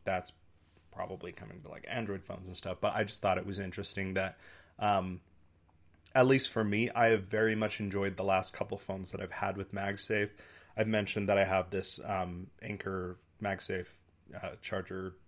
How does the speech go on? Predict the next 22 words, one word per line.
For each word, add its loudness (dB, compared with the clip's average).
dock -2
thing -4
that -2
just -8
stands -6
up -8
my -8
phone, -4
and 4
I 8
love 6
it. -4
I -2
think -4
it's -6
great. -2
And -4
having, -2
um, -4
the -2
MagSafe 2
puck 2